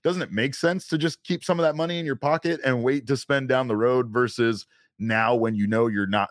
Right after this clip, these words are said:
going to be even close to a contender with what some of these teams are spending? Absolutely. The problem is you never know when a team is gonna be the Giants, right? The Giants were expected to be good, but they were, you know,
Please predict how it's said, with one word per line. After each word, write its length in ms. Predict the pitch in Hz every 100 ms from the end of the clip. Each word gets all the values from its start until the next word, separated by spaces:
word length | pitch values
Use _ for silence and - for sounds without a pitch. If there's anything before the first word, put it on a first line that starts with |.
| 98
going 480 | 92 104 110 110 104 95
to 100 | 101
be 420 | 95 117 123 120 _ _ -
even 280 | 151 131 110
close 360 | - 123 135
to 160 | - 156
a 60 | 147
contender 480 | 147 143 156 156
with 120 | 151 135
what 200 | 135 127
some 140 | 135
of 60 | 131
these 160 | 131
teams 240 | - 143 131
are 60 |
spending? 420 | 120 143 147 156 135 _ _ -
Absolutely. 560 | 143 139 175 175 190 - _ _ -
The 80 | 147
problem 400 | 208 269 190 127
is 160 | 120
you 80 | 123
never 200 | 175 170
know 160 | 151 147
when 160 | 135 123
a 40 |
team 260 | 110 127 113
is 80 |
gonna 160 | 101 104
be 120 | 101
the 120 | 95
Giants, 600 | 90 92 73 - _ - _
right? 260 | 98 107 117
The 80 | 107
Giants 360 | 104 139 151
were 120 | 131 131
expected 420 | - 127 131 131
to 40 |
be 120 | 135
good, 260 | 120 101 101
but 120 | 101
they 120 | 104
were, 300 | 104 110 104 - _ -
you 120 | 113
know, 240 | 104 117